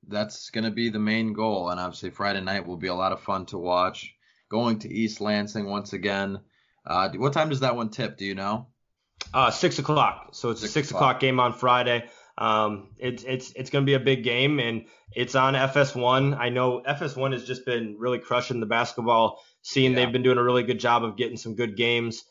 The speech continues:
Speaker 2: uh, on the network and, um, putting it on T V for folks, because basketball is always just kind of all over the board with what channel it's on. It's not like your, your traditional, "Oh, yeah, this game is gonna be at three thirty on C B S." You know, like,
Speaker 1: Right.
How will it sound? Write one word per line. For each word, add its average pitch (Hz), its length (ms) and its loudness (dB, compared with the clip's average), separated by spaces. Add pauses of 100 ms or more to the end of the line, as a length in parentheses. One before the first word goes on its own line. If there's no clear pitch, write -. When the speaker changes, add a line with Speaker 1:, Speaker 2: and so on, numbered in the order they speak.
(280)
Speaker 2:
uh, 110 300 4
on 131 260 4
the 127 60 4
network 123 560 0
and, 113 380 -2 (140)
um, 113 280 -2 (280)
putting 139 180 2
it 120 80 0
on 120 160 0
T 120 140 -4
V 120 160 -2
for 120 160 -6
folks, 110 360 -4
because 113 380 0 (300)
basketball 139 420 2
is 131 100 4
always 127 300 4
just 117 180 -10
kind 127 140 0
of 110 80 0
all 113 180 4
over 113 140 0
the 110 60 -4
board 110 360 -2
with 113 260 -4 (220)
what 117 160 -8
channel 110 380 -4
it's 120 100 -12
on. 127 260 2
It's 120 240 -10
not 120 220 2
like 117 220 -2
your, 113 260 0 (240)
your 127 120 2
traditional, 131 520 2
"Oh, 147 160 6
yeah, 139 180 6
this 127 200 0
game 131 160 2
is 123 80 -4
gonna 123 180 0
be 120 220 2
at 113 160 -4
three 131 200 0
thirty 120 380 0
on 104 520 -4
C - 260 -2
B 117 160 2
S." - 260 -2
You 120 100 -2
know, 107 180 2
like, 107 180 0
Speaker 1:
Right. - 100 -16